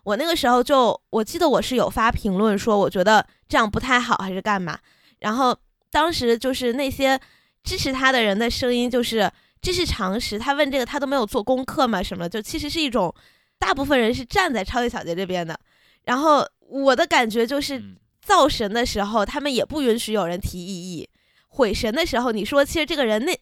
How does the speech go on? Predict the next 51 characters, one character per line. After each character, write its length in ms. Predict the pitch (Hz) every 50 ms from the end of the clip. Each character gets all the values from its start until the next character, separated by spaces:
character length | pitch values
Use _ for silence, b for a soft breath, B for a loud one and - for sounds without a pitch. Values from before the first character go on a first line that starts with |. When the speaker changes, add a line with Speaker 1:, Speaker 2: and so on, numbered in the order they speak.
| _
Speaker 1:
那 200 | - 330 392 339
方 200 | 277 - 302 302
面 140 | 311 294 247
还 200 | 240 - 226 240
行 220 | 277 - 233 214 220
也 100 | 202 -
不 140 | - 247 247
行， 260 | - - 170 120 - - _ _ _ _ _ _ _ _ _ _ _
就 120 | - 381 359
是 60 | 339
他 180 | 349 - 370
们 140 | 359 359 302
对 200 | - - 339 320
人 180 | 277 254 233 233
的 80 | 277
一 80 | 269 277
个 80 | 285 262
评 260 | - - 214 196 226
价 180 | 294 277 254
是 360 | 254 - - 247 226 208 185 b b b b b b b
很 200 | - 254 247 277
两 280 | 320 320 277 202 - -
极 220 | _ - 170 180
的。 100 | 190 214
我 100 | 202 202
觉 60 | 190 233
得 40 | 247
这 120 | 359 392
可 120 | 370 320 254
能 140 | 220 214
是 120 | 254 285 330
一 80 | 302
种 260 | 233 233 208 180 175 - _
懒 320 | - - 240 220 180 107 -
惰， 360 | - 330 339 339 311 254 240
或 160 | - 294 254
者 100 | 233 208
说 360 | 220 - 254 240 240 247 262 b b b b b b
不 100 | - 220
愿 200 | 277 330 339 320
意 100 | 262 226
去 420 | - - 277 269 254 240 208 - - _ _ _ _ _ _ _ _ _ -
对 160 | - 302 277
人 200 | 240 214 208 220
更 240 | 240 - 320 285 269 -
正 220 | - 415 381 302 247
面 200 | 254 262 247 220
的 120 | 190 -
思 200 | - - 240 247
考 200 | 247 - - 165
吧。 160 | - 175 -